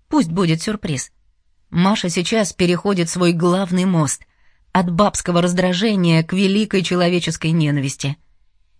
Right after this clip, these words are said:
И она сумеет во всем убедиться, получить полную информацию, пробраться в стан врага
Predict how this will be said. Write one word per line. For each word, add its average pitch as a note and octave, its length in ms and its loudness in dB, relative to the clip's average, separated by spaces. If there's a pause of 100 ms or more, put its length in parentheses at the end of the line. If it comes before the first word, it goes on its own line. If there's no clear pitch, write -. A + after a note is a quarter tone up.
(100)
И E3 80 0
она F3 260 2
сумеет F#3 520 0
во E3 120 0
всем E3+ 300 -2
убедиться, D#3+ 640 -2 (380)
получить F#3 460 2
полную G3+ 540 2
информацию, E3+ 840 -2 (320)
пробраться F#3+ 640 0
в E3+ 40 -6
стан E3 360 0
врага D3+ 520 -2